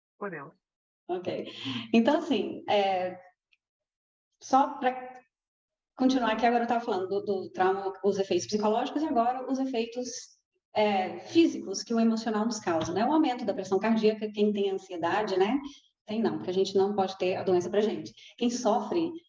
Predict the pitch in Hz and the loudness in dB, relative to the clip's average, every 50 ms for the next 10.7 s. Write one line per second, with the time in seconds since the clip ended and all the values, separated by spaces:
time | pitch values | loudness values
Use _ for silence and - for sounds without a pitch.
0 | - - 175 190 196 196 196 180 175 170 170 175 180 185 180 190 196 196 190 196 | -14 -4 0 0 0 0 0 -4 -2 0 0 2 0 0 0 0 0 0 2 2
1 | 185 190 185 175 180 202 208 208 196 160 160 165 - - - - 156 180 185 - | 4 4 4 4 4 2 2 -2 -2 -4 -6 -6 -6 -8 -4 -4 -4 -4 0 2
2 | 185 202 208 202 180 165 160 - - 185 170 151 180 180 180 175 - 175 175 185 | 2 2 2 2 -2 -2 -2 -2 -2 -2 2 4 4 4 4 2 2 0 0 -2
3 | 202 208 202 190 196 220 226 - 185 196 208 214 196 196 196 190 - - 170 - | -2 0 0 2 2 2 0 0 -2 -2 0 2 2 2 0 0 -2 -6 -6 -2
4 | 185 185 190 208 202 202 190 - - - - - 220 208 214 208 - - - 196 | 0 0 2 2 0 0 -2 -4 -6 -8 -6 -2 -2 0 0 0 -2 0 4 4
5 | 180 - 247 277 320 349 415 427 320 240 214 208 - - - - - 220 226 285 | 4 4 6 4 4 4 4 2 0 -2 -4 -6 -8 -12 -12 -8 -4 -4 -2 0
6 | 285 302 285 269 - 330 392 403 - - 330 269 339 - - - 294 285 269 - | 2 2 2 2 2 2 0 0 0 -2 -4 -4 -6 -6 -6 -4 -4 -4 -2 0
7 | 240 - - - - - - - - - _ _ _ - 330 330 320 - 302 294 | 0 0 0 0 -2 -8 -14 -18 -20 -20 _ _ _ -6 -2 -2 0 2 2 2
8 | 294 320 294 - 254 226 214 208 208 208 247 254 254 226 233 247 254 254 - - | 2 2 0 -2 -2 -2 -4 -4 -6 -4 -2 0 0 0 0 -2 -4 -6 -6 -2
9 | 247 254 254 - 302 269 - - - - - - 190 190 226 - 330 349 - - | -2 -2 2 2 2 2 2 -2 -6 -8 -6 -2 0 0 2 2 0 0 -4 -10
10 | - - - - - _ _ - - 214 202 196 190 | -14 -18 -20 -20 -20 _ _ -4 -2 0 0 0 0